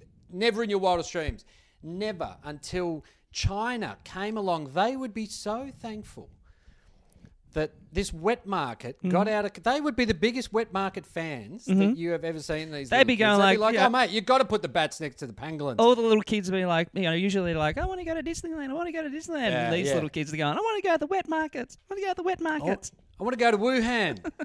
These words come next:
Speaker 1: Oh, you mean you wanna go to Shanghai to watch St Kilda Port? No, I fucking said Wuhan.
Speaker 2: No, I mean, you wanna go to Shanghai to, um, go to Disneyland. No, no, no, no, no. Wuhan.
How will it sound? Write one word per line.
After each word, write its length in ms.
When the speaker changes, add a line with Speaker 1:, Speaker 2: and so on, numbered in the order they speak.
Speaker 1:
Oh, 60
you 160
mean 140
you 60
wanna 120
go 140
to 80
Shanghai 420
to 80
watch 160
St 160
Kilda 220
Port? 340
No, 80
I 60
fucking 320
said 260
Wuhan. 360
Speaker 2:
No, 320
I 140
mean, 120
you 160
wanna 200
go 160
to 140
Shanghai 480
to, 160
um, 300
go 180
to 80
Disneyland. 580
No, 180
no, 160
no, 120
no, 140
no. 300
Wuhan. 680